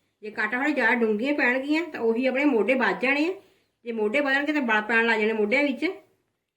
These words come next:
ਠੀਕ ਹੈ। ਸੋ ਘੱਟ, ਅਹ, ਕਾਟ ਆਪਾਂ ਬਹੁਤ ਧਿਆਨ ਨਾਲ ਪਾਉਣੀ, ਜਿੰਨੀ ਆਪਣੀ ਫਿਟਿੰਗ ਵੱਧ ਹੋਊਗੀ ਇੱਥੋਂ, ਜਿਵੇਂ ਪੱਚੀ, ਛੱਬੀ, ਸਤਾਈ ਇੰਚ ਹੋਊਗੀ,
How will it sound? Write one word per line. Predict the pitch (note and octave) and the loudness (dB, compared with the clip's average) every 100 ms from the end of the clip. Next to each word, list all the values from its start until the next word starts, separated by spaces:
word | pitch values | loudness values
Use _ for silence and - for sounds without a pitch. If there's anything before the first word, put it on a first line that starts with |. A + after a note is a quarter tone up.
| _ - | _ -20
ਠੀਕ | G#3 | -10
ਹੈ। | D4+ - - _ _ _ _ _ _ _ | -8 -8 -14 _ _ _ _ _ _ _
ਸੋ | A#3+ | -16
ਘੱਟ, | B3+ C#4 A#3 | -6 -6 -4
ਅਹ, | A3 G#3 - | -6 -6 -4
ਕਾਟ | G#3+ G#3+ | -2 0
ਆਪਾਂ | A3 C4+ | -2 -6
ਬਹੁਤ | A#3 A3 A#3 | -4 -4 -2
ਧਿਆਨ | D4 C#4 | 0 0
ਨਾਲ | A#3+ | 0
ਪਾਉਣੀ, | A#3 A#3+ | -2 -2
ਜਿੰਨੀ | A#3+ A3+ B3+ | 0 0 0
ਆਪਣੀ | C#4 C#4 | 0 -2
ਫਿਟਿੰਗ | C#4+ B3+ B3+ | -2 -4 -2
ਵੱਧ | A#3 G3 C4+ | 0 0 0
ਹੋਊਗੀ | D4 C#4+ | 0 0
ਇੱਥੋਂ, | C4 D#4 D#4+ - _ | -2 -4 -4 -10 _
ਜਿਵੇਂ | A3+ A#3 | -12 -8
ਪੱਚੀ, | A3+ A3+ A#3+ | -8 -6 -6
ਛੱਬੀ, | A#3 G#3+ A#3 | -4 -4 -4
ਸਤਾਈ | - G3+ G#3+ | -4 -2 0
ਇੰਚ | A3+ | 0
ਹੋਊਗੀ, | B3+ C4 C4 E4 | 0 0 0 -2